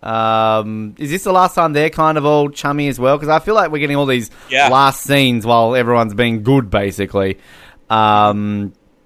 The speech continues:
Speaker 1: so, um, yes, uh, that's happening. <laughs> Um, so I'm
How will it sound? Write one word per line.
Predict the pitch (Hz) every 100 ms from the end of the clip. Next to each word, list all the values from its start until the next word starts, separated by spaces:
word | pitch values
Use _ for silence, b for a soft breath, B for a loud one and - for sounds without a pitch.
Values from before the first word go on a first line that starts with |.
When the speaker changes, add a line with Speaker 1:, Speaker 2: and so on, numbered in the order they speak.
| _ _ - -
Speaker 1:
so, | - 120 113 110 107 107
um, | 101 110 107 107 107 107 107 104 104 104 104 104 _ _ _ _ _ _ _ _
yes, | 123 113 95 - - - - - -
uh, | 104 101 101 98 98
that's | 92 104 - -
happening. | 107 104 117 117 117 B
<laughs> | B B B -
Um, | 131 139
so | - 196 -
I'm | 214